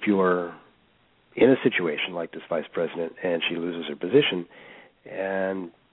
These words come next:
I don't know what else to say other than if you, if you can turn yourself on in the morning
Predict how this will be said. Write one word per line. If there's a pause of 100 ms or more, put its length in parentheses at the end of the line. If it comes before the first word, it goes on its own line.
(1200)
I
don't
know
what
else
to (120)
say
other
than
if (100)
you,
if
you
can
turn
yourself
on
in
the
morning